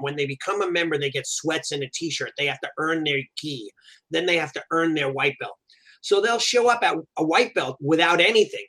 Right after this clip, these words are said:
and they'll just be in street clothes. I'm going like, "Who are you?" And it's like, "Oh, it's Damien." I'm like, "Damien, you're a white belt, aren't you?" "Yeah." "Uh, well, where is it?" "Oh, my mom said it was in the laundry."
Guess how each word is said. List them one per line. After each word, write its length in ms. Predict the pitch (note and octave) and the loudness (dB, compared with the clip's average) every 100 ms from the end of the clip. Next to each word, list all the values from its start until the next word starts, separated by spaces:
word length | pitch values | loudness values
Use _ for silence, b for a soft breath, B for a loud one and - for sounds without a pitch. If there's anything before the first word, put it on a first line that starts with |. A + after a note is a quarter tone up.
| _ C#3 | _ -2
and 120 | E3 | 2
they'll 120 | E3+ | 2
just 200 | E3+ - | 2 -2
be 100 | F3+ | -2
in 80 | E3 | -2
street 320 | - F#3+ A#3+ | -4 -4 -4
clothes. 260 | - C3+ A2 | -4 -6 -6
I'm 160 | C3+ D3 | -6 -4
going 240 | D#3 E3 | -2 0
like, 160 | E3 - | 0 2
"Who 160 | C#4+ F#3+ | 6 6
are 120 | F#4 | 6
you?" 220 | - - - | 4 -2 -8
And 100 | C3 | -10
it's 120 | C#3+ | -8
like, 100 | F#3+ | -6
"Oh, 200 | A#3+ A#3 | 0 4
it's 200 | F#3 C#3 - | 4 2 2
Damien." 420 | A3 A#3 D#3+ A#2+ - | 2 2 -4 -4 -8
I'm 60 | D3 | -6
like, 200 | D#3 C#3 | -4 -4
"Damien, 360 | G3+ D#4+ C4+ E3 | -4 -2 0 0
you're 160 | A3 | 0
a 80 | D4 | 0
white 240 | G3 D#4 - | 0 0 -4
belt, 180 | - B2+ | -12 -10
aren't 180 | B2+ D#3+ | -10 -4
you?" 160 | A3+ - | -4 -2
"Yeah." 320 | E3+ A3 F#3+ C3 _ _ _ _ - | 2 2 0 -6 _ _ _ _ -10
"Uh, 60 | E3 | -4
well, 160 | E3+ F3 | 0 2
where 260 | E3+ E3+ A3+ | 4 4 4
is 180 | C4+ | 2
it?" 120 | A3 - _ _ - | -2 -6 _ _ -4
"Oh, 180 | G3 F#3+ | -2 0
my 140 | F#3+ | 0
mom 480 | F#3+ G3 G3 F#3+ F3 | 0 0 -2 -4 -6
said 180 | F#3 F3+ | -2 0
it 60 | |
was 160 | E3 F3 | 0 0
in 140 | F3+ | 2
the 80 | E3 | 2
laundry." 540 | D3+ D#3 D#3+ F3 C#3+ | 0 0 -2 -2 -6